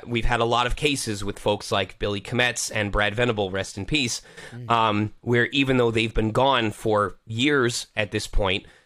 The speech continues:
Speaker 1: um, all we have to do is boot up something that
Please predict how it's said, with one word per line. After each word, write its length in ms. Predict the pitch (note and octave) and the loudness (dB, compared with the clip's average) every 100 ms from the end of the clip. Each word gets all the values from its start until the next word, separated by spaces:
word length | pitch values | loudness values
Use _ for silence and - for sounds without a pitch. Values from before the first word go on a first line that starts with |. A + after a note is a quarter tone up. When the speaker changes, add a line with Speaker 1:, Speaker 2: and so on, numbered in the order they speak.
| _ - | _ -2
Speaker 1:
um, 480 | A2 G#2+ G2 F#2+ - - | 2 4 2 0 -4 -2
all 160 | A#2+ A#2+ | 0 2
we 160 | B2+ | 2
have 200 | C3 B2+ - | 0 0 -2
to 60 | |
do 420 | A#2+ G3+ D#3 C3+ - _ _ - | 0 2 4 2 -2 _ _ -2
is 260 | A#2 A2+ | 0 0
boot 340 | G2+ G#2+ C3+ C#3+ | -8 0 2 4
up 160 | D#3 | 2
something 600 | - C#3+ B2+ B2+ B2 B2+ B2+ | 0 0 0 2 2 2 0
that 300 | A#2 A2 | 0 0